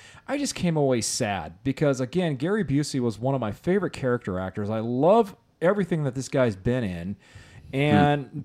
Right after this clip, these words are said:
Speaker 1: Point Break, Buddy Holly story, Lethal Weapon, Predator Two, he's played some really good roles.
Speaker 2: Yeah.
Speaker 1: But to see a guy who had a great career in front of him just go out like this,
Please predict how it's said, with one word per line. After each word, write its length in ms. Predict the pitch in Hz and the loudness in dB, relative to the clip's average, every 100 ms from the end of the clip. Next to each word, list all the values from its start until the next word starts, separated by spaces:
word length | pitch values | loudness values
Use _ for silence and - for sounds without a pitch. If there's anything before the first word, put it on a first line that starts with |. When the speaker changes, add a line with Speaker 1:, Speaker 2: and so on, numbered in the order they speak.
| - | -2
Speaker 1:
Point 300 | 156 160 - | 2 2 2
Break, 720 | 131 135 139 139 - - 123 | 4 4 4 0 -4 -16 -2
Buddy 220 | 139 147 | 0 2
Holly 260 | 139 139 135 | 2 2 0
story, 440 | 131 147 139 139 | -2 -4 -2 0
Lethal 380 | 127 139 147 143 | 0 0 0 2
Weapon, 340 | 131 131 131 123 | 2 0 -2 -4
Predator 440 | - 156 160 165 | -2 -2 0 -4
Two, 280 | - 131 123 | -2 -2 0
he's 160 | 143 - - - | -2 -4 -14 -6
played 240 | - 226 - | -2 0 -2
some 200 | 127 110 | -4 0
really 300 | 156 165 107 | 2 2 0
good 280 | 139 147 | 2 2
roles. 680 | 110 120 135 101 67 - - - - | 2 4 6 6 0 -10 -12 -10 0
Speaker 2:
Yeah. 220 | 90 71 | 2 4
Speaker 1:
But 140 | 156 - | 2 0
to 80 | |
see 280 | - - 254 | -4 -4 0
a 40 | 214 | 0
guy 400 | 131 117 120 110 | 0 0 0 -2
who 140 | 127 | -2
had 160 | 143 127 | -2 -2
a 20 | |
great 300 | 98 143 170 | -2 -2 -2
career 260 | 165 160 143 | -4 -2 -2
in 60 | |
front 240 | 113 135 131 | -4 -4 -4
of 80 | 104 | -4
him 140 | 95 | -6
just 180 | 120 - | -8 -2
go 180 | 131 113 | 0 2
out 200 | 127 143 | 0 -2
like 200 | 143 - | -4 -2
this, 400 | 143 147 - | -2 -4 -8